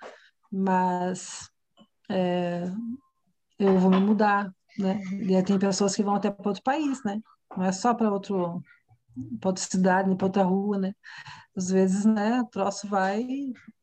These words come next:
né, vai dis-, di-, dividindo mesmo, né?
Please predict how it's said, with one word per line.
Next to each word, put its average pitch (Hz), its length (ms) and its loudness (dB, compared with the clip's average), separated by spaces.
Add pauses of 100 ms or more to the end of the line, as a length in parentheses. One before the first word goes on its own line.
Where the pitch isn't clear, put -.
(120)
né, 196 260 -2
vai 196 160 4
dis-, - 320 -4 (400)
di-, - 340 -6 (1160)
dividindo 214 640 6
mesmo, 185 440 2
né? 185 160 0